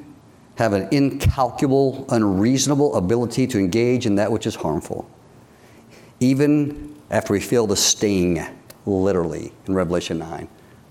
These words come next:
of the consequences. It's not like we don't know. It's just we're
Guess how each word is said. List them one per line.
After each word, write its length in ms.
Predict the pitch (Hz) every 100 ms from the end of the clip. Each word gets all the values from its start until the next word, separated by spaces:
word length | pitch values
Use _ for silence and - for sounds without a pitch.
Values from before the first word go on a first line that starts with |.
| - - - -
of 80 | 90
the 80 | 95
consequences. 800 | 101 92 - - - - - - - - - - - - - - _ _ - - - - - - - - - - - - - - - - -
It's 180 | - -
not 220 | - 117
like 220 | 110 98 -
we 80 |
don't 280 | 92 87 85
know. 400 | 90 85 90 87 - - - - - - - - - - - - - - - -
It's 160 | - -
just 220 | 95 -
we're 320 | 104 101 98